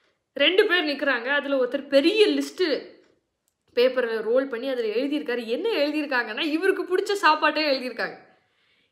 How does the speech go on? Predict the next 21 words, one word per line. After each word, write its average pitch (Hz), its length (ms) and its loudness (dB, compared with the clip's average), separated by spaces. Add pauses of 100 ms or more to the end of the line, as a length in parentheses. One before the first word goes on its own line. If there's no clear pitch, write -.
(100)
இவர்ட்ட 359 400 0
கொடுக்குற 415 340 6
மாதிரி 339 300 2
இருக்கு. 294 280 0
இவர் 349 140 4
அதை 254 140 2
அப்படியே 392 240 0
வாங்கி 320 360 2
பார்க்குறார். 277 560 -2
வகை 269 280 0
வகையான 349 560 0
உணவு, 302 600 -4
உணவுகளோட 330 520 0
பேர் 349 260 0
எழுதியிருக்கு. 269 640 -6
இவர் 330 340 -6
படிக்கிறார். 370 400 -4
"ஆமா, 311 300 -16
இது 262 160 -20
எனக்கு 247 220 -14
பிடிக்கும். 233 420 -16